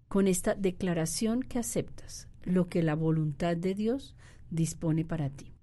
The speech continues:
"Comparto con Dios su voluntad de que yo sea feliz y acepto ahora la felicidad como mi función". Busca entonces esa función en lo más recóndito de tu mente,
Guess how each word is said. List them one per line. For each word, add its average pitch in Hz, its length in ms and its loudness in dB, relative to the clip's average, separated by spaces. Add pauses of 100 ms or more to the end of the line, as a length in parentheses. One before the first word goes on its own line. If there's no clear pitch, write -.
(1080)
"Comparto 202 720 0
con 185 260 0
Dios 170 400 0
su - 320 -2
voluntad 254 580 -2 (440)
de 165 120 -2
que 156 200 -4
yo 160 180 -4
sea 156 200 -6
feliz - 580 -10 (580)
y 190 120 2
acepto 220 680 2
ahora 160 600 -2 (320)
la 180 180 2
felicidad 170 720 -2 (440)
como 170 280 4
mi 190 280 4
función". - 540 -4 (1300)
Busca 240 280 0
entonces 302 680 0
esa 202 220 -2
función 196 560 -2 (480)
en 185 160 4
lo 165 100 6
más 202 220 4
recóndito 254 580 0
de 196 140 0
tu - 140 -4
mente, 147 500 0